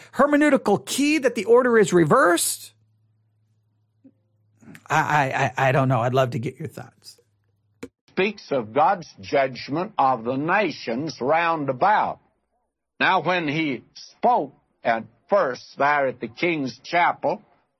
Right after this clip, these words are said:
Speaker 2: God was going to judge Syria, and God was going to judge these other nations that were round about, Philistia, Phoenicia, and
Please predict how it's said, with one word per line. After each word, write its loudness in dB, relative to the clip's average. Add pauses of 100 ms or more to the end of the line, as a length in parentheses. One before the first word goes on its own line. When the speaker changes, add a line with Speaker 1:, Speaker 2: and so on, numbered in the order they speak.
(140)
Speaker 2:
God 2
was -6
going -2
to -4
judge -4 (240)
Syria, -2 (880)
and -10
God 2
was -2
going -2
to -6
judge -2
these -4
other 0
nations -4 (400)
that 0
were 0
round -2
about, 0 (200)
Philistia, -4 (320)
Phoenicia, -4 (480)
and -12